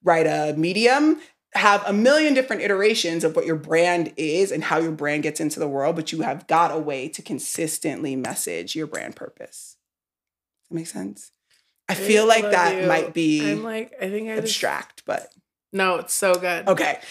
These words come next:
Speaker 2: Because,
Speaker 1: trying to
Speaker 2: well,
Speaker 1: be
Speaker 2: even when you say that, 'cause I was like, and I'll, I mean, I'll speak to this 'cause we have a lot of conversations about branding, and I remember years ago being like, "Should I change my Instagram name?" Like, blah, blah, blah, 'cause I don't wanna just talk about this. Like, you know, and, like, really having these conversations. And I think for me, like,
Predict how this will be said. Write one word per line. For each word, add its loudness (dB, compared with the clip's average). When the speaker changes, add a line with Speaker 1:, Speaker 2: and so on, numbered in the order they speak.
Speaker 2:
Because, 6
Speaker 1:
trying 4
to 4
Speaker 2:
well, 6
Speaker 1:
be 4
Speaker 2:
even 4
when 4
you 4
say 4
that, 4
'cause 2
I 6
was 4
like, 4
and 4
I'll, 4
I 0
mean, 4
I'll 4
speak -4
to 0
this 2
'cause -2
we 0
have 6
a 0
lot 4
of -2
conversations -4
about -2
branding, 0
and -4
I -2
remember -4
years -2
ago 2
being -4
like, -6
"Should -6
I -2
change -6
my -4
Instagram 0
name?" 0
Like, 2
blah, 4
blah, 4
blah, 4
'cause -6
I 2
don't 6
wanna 4
just -10
talk -6
about -6
this. 4
Like, 0
you 2
know, 6
and, 2
like, 0
really 6
having 2
these -6
conversations. 2
And 2
I 4
think -2
for 4
me, 2
like, 2